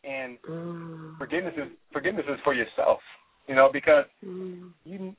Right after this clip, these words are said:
Speaker 1: everyone needs peace, and they need a peace of mind. And, you know, forgiveness sometimes can take a long time, because there's a lot of people, that's why this, this book is so effective, because there's a lot of people who've been having hurt for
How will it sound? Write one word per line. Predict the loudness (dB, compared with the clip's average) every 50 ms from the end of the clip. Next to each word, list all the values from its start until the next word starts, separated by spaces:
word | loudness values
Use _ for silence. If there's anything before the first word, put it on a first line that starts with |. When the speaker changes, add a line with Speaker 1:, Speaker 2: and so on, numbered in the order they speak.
| _ _ -4
Speaker 1:
everyone | -4 -4 -4 -4 -4 -4 -4 -4
needs | -8 -12 -14 -16 -18 _ _ -20 -18 -16
peace, | -16 -16 -16 -18 -20 -20 _ _ _ _ _
and | -10 -10 -8
they |
need | -8 -8 -10 -10
a |
peace | -12 -14 -16 -16 -10 -10
of | -8 -6
mind. | -6 -6 -8 -8 -12 -16 -20 -20 -20 _ _ _ _ _ _ _ _ _ _ _ _ _ _ _ _ _ _ _ _ _ _ _ _ _ _ _ _
And, | 2 4 6 6 6 6 6 4 2 0 -6 -14 _ _ _ _ _
you | -4 4
know, | 6 8 8 8 6 2 -4 -8 _ _ _ _ _ _
forgiveness | -10 -10 -6 -6 -8 -6 -6 -6 -8 -4
sometimes | -4 -4 0 2 2 4 4 4 2 0
can | -4 -6
take | -6 -4 -4
a | -4
long | -2 -2 -2 -2 -2 -4
time, | -6 -8 -2 -2 -2 -2
because | 0 -2 0 0
there's | 0 0
a | 4
lot | 6 8 8 8 6
of | 2
people, | -4 -14 -16 -12 -12 -10 -10 -12 -14 _ _ _ _ _ _ _ _ _ _ _ _ _ _ _ -4
that's | -4 -2 4
why | 6 6 8
this, | 6 4 -2 -8 -12 -14
this | -14 -14 -8 -8
book | -8 -8
is | -8 -10 -6
so | -4 -4 -4
effective, | -2 -4 -6 -6 -6 -10
because | -8 -6 -6 -4
there's | -4 -6
a | -2
lot | 0 2 2 2
of | 2
people | 0 -4 -10 -12 -10 -10 -8
who've | -6 -8 -4
been | -4 -4 -4
having | 2 4 4 4 4 2 -4 -8 -12 -14 -2 2
hurt | 2 4 2 2 -2 -8 -8
for | -8 -8